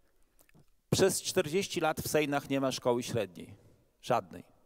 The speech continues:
Nie ma obowiązku szkolnego, więc tylko szkoła elementarna miasto utrzymuje. Nie ma. W tysiąc osiemset siedemdziesiątym ósmym Sejny chcą mieć szkołę. Zabiegi są o to, żeby powstała szkoła.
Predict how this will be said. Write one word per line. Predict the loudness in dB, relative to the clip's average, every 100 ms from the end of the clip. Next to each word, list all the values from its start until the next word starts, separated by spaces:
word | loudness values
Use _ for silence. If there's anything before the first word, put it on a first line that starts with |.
| _ _ _
Nie | -2
ma | 0
obowiązku | 2 4 2 2 -4
szkolnego, | 0 0 -2 -4 -6
więc | -6 -8
tylko | -4 -2
szkoła | 0 2 2
elementarna | 0 -2 -2 -2 0 0
miasto | 0 0 -2
utrzymuje. | -4 -6 -6 -8 -10 -14 _ _
Nie | -2 0
ma. | -4 -10 _ _ _ _ -20 -20 -20 _ _
W | -4
tysiąc | 4 4 4 4
osiemset | 6 6 2 0
siedemdziesiątym | 0 0 2 2 4 2 2
ósmym | 0 2 -2 -2 -8 -16 _ _ _ _ _ _ _ _ _ _ _ _
Sejny | 2 6 6 4 0
chcą | 4 6
mieć | 6 0
szkołę. | -2 0 0 0 -8 -20 -20 -20 _ _ _ _ _ _ _ _ _ _ _ _ _ _
Zabiegi | 0 0 2 -2 -2
są | -2 0
o | 0
to, | 0
żeby | -2 -4
powstała | -4 -2 2 2 0
szkoła. | -4 -6 -6